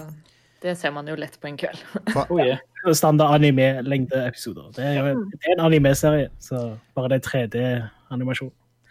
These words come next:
Speaker 2: hva med en,
Speaker 4: Eh, så
Speaker 2: eh,
Speaker 4: sikkert det er en liten turner for mange. Jeg, eh, det pleier å være det for meg, eh, men jeg, eh, klarte det ganske fort å se forbi det, sånn sett.
Speaker 2: var bra story?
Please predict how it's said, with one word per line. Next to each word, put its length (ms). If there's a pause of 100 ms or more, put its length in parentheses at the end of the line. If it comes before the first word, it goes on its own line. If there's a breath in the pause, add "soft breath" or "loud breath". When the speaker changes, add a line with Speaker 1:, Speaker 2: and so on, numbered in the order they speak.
(200 soft breath)
Speaker 2:
hva 120
med 160
en, 80
Speaker 4:
Eh, 60
så 120
Speaker 2:
eh, 100
Speaker 4:
sikkert 260
det 80
er 60
en 180
liten 240
turner 320
for 120
mange. 280
Jeg, 340 (120)
eh, 320
det 200
pleier 240
å 100
være 200
det 120
for 100
meg, 380 (140)
eh, 460 (140)
men 360
jeg, 280
eh, 260
klarte 320
det 100
ganske 240
fort 220
å 60
se 160
forbi 320
det, 240
sånn 240
sett. 140 (1000 soft breath)
Speaker 2:
var 100
bra 200
story? 360